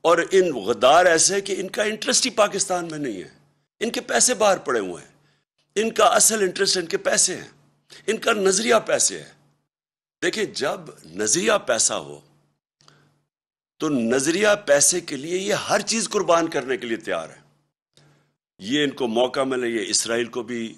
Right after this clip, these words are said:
रिकॉग्नाइज करेंगे, इनको मौका मिले, ये कश्मीरियों की कुर्बानी की, को, की कब्रें खोद के, यानी उनको कुर्बानियों को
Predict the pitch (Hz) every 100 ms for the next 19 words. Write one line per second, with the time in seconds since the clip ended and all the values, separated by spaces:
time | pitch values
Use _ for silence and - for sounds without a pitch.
0 | - 107 110 107 101 - 101 98 90 85
1 | _ _ _ _ _ _ _ _ 147 156
2 | 156 135 123 127 139 123 123 123 123 117
3 | 120 - 117 - 110 113 120 131 123 127
4 | - 110 104 113 123 131 127 - _ _
5 | _ _ _ - 139 123 - 131 123 -
6 | 113 - 151 175 196 190 - 147 143 120
7 | 101 113 131 139 143 147 139 - 123 123
8 | 135 151 151 156 147 -